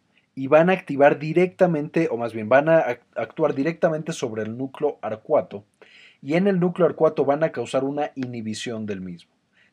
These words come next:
de manera que van a causar una retroalimentación negativa. Es decir,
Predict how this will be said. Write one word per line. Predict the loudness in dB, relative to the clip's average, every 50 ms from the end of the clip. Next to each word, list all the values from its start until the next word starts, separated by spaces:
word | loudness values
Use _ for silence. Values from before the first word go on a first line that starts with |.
| _ -8
de | -6 -6
manera | -4 -2 2 6 6 6 6
que | 4 2
van | 0 2 2 2
a | 0 0
causar | -2 -2 -2 0 2 2 2 2 -2 _ _ _
una | -12 -10 -8 -6 -2 0 0 2 0 0
retroalimentación | -4 -6 -6 -6 -6 -4 -2 -2 -2 -2 -2 -4 -6 -8 -8 -8 -10 -10 -8 -8 -8 -8
negativa. | -8 -8 -8 -10 -10 -14 -18 -18 -20 _ _ _ _ -20 -20 -20 _ -12
Es | -10 -8
decir, | -6 -4 -4 -4 -6 -6